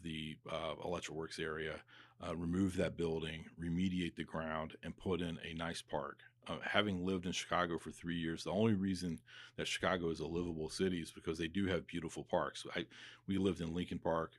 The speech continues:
We could walk to the park. It was a, you know, a place to get away from, um, you know, all the hustle and bustle of the, the urban core. Um, in that area, that, that's a, a, a nice large area in which you could put in some very nice parks,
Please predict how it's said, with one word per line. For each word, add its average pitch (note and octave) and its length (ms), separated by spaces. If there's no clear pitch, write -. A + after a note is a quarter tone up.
We E2 140
could D#2+ 100
walk E2 220
to - 80
the D2+ 80
park. E2 400
It - 80
was E2 100
a, D#2 60
you E2+ 80
know, D#2 60
a - 20
place E2 240
to D#2+ 100
get D#2 160
away E2 220
from, D#2 420
um, D2+ 260
you - 80
know, E2 80
all E2+ 140
the D#2+ 100
hustle E2+ 300
and E2+ 120
bustle D#2+ 460
of D2 140
the, D2 200
the - 140
urban D#2+ 260
core. E2+ 460
Um, F2 360
in A#2+ 180
that A#2 140
area, G2+ 440
that, - 240
that's G#2 260
a, F2+ 220
a, F#2 120
a F#2 60
nice G#2 280
large G2 380
area F#2 460
in F#2+ 100
which F#2 220
you E2+ 40
could - 140
put A#2+ 200
in B2+ 140
some F2 180
very F2+ 260
nice D#2+ 220
parks, D2 420